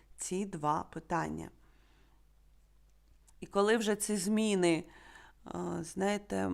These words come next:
будуть відбуватися, коли вони вже відбудуться, то вирішення цих, е, інших питань,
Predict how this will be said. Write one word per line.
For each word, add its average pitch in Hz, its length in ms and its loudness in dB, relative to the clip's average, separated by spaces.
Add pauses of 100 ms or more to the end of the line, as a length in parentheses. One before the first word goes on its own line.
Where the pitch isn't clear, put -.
(140)
будуть 170 580 -4
відбуватися, 175 920 -4
коли 175 240 -6
вони 185 220 0
вже 170 200 -2
відбудуться, 185 920 0 (580)
то 190 420 4
вирішення 170 880 0
цих, 165 640 -6
е, 151 200 -4 (800)
інших 190 500 -2
питань, 220 560 -2